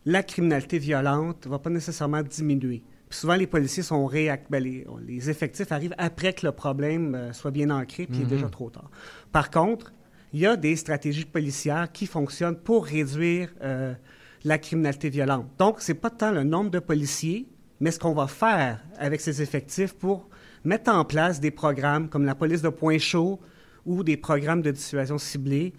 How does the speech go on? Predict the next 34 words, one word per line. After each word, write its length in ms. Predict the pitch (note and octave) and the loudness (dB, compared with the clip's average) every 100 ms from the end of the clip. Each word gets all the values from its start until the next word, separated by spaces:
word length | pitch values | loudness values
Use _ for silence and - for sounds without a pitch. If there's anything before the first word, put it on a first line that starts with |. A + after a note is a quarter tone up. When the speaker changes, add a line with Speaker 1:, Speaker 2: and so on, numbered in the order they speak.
| - | -4
Speaker 2:
Police 200 | C#3+ C#3+ | -2 6
Speaker 1:
qui 60 | C4+ | 8
Speaker 2:
de 40 | |
Speaker 1:
ont 40 | |
Speaker 2:
point 80 | A#3 | 8
Speaker 1:
fait 140 | - G#3+ | 6 6
Speaker 2:
chaud ? 40 | |
Speaker 1:
leur 140 | F3 | 6
preu-, 340 | B3 F3 D3+ D3 C3 C#3+ | 4 2 2 0 -8 -4
leur 200 | C#3+ - | -4 -4
preuve. 460 | - D3+ B2+ A#2 - - | 0 2 2 -4 -16 -10
Speaker 2:
Policier, 300 | - C3 - | -4 -4 -2
euh, 220 | F3+ E3+ D3 | -4 -2 0
policier 340 | D#3 D3 G3 | 0 0 -2
de 80 | D#3+ | -2
point 240 | - D3 | -2 -2
chaud, 160 | D3 A#3+ | -2 -8
c'est 120 | G#3 | -10
quoi 100 | A3 | -10
ça ? 140 | B3+ C#4+ - - - - | -12 -16 -20 -20 -20 -10
Speaker 1:
La 100 | C#3 | -6
police 240 | C#3 E3 G3 | -4 -4 -2
de 60 | |
point 280 | G3+ - E3 | -4 2 2
chaud, 140 | C#3 G3+ | 2 0
c'est-à-dire 320 | - C#3+ F#3 | 0 0 0
qu'on 100 | E3+ | -2
va 80 | C#3+ | -2
faire 140 | F#3+ | -2
une 80 | F3+ | 2
analyse 360 | D3 D3 F3 - | 2 2 0 -4
précise 640 | - G3+ F3+ - G#3+ F#3+ | -4 -2 0 0 -2 -2
du 120 | D3 | -4
problème. 580 | D3 D#3+ C#3 C3+ D#3 G3 | -4 0 2 2 0 -2